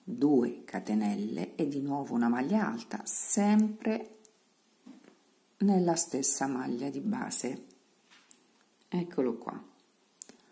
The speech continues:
Saltiamo di nuovo la maglia successiva e in quella subito dopo lavoriamo di nuovo un punto a V, quindi maglia alta,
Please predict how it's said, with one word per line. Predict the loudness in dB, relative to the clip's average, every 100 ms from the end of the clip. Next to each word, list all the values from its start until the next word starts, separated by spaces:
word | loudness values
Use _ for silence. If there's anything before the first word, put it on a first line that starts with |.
| _ _ _ _ _ _ _
Saltiamo | 6 8 6 6 6 8 8 6 2 0
di | 0
nuovo | 4 6 6 6 2 0 -12 -20 _ _ _ _ _ _ _ _ _ 0
la | 4
maglia | 6 6 4 0
successiva | -4 -2 2 2 4 6 6 4 2 -6 -20 _ _
e | -4 -4 -4 -14 -20 -20 _ _
in | -10 -2
quella | 2 4 2
subito | 2 -2 2 4
dopo | 6 6 4 2 2 4
lavoriamo | 4 6 2 2 2 2 2 -2
di | 0 2
nuovo | 2 2 0 -2 0
un | 4 6
punto | 6 2 0 -2
a |
V, | -2 -2 -6 -6
quindi | -6 -4 -2 -4 -10 -12
maglia | -6 -2 -2 -2 -4
alta, | -6 -8 -4 -4